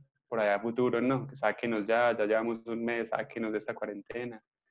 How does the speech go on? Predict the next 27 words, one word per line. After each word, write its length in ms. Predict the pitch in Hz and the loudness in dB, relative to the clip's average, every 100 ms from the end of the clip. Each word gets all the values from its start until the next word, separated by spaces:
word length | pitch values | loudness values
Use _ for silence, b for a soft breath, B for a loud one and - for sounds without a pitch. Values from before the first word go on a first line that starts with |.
| _ _ _ _ _ | _ _ _ _ _
Sino 200 | 110 101 | -2 2
ir 80 | 101 | 2
el 160 | 117 120 | 4 6
día 220 | 127 120 | 6 6
a 40 | |
día, 320 | 120 110 120 | 6 4 2
cada 280 | 135 104 104 | -4 -2 2
día 240 | 110 113 113 | 2 2 2
llevándolo. 560 | 107 98 98 110 110 | 2 2 0 0 0
Yo 140 | 101 104 | -2 -4
estoy 200 | - 110 | -4 -4
estudiando, 580 | - 101 107 127 127 | -2 0 2 2 0
entonces 540 | 117 - 104 95 104 101 | -4 -6 -8 -6 -6 -8
con 180 | - 98 | -6 -4
eso 140 | 104 | -2
me 100 | 110 | -4
distraigo 360 | 104 - 104 104 | -4 -8 -6 -6
un 120 | 101 | -4
poco, 560 | 113 127 127 117 110 - | 0 0 0 -2 -4 -6
con 240 | 107 101 | -8 -6
el 140 | 98 | -4
ejercicio 520 | 98 98 98 - 92 101 | -6 -8 -10 -8 -8 -8
también 240 | 104 98 | -8 -6
me 80 | 104 | -4
distraigo 340 | 107 - 98 | -6 -8 -8
un 100 | 104 | -8
poco. 480 | - 123 131 - 113 | -6 -6 -6 -10 -20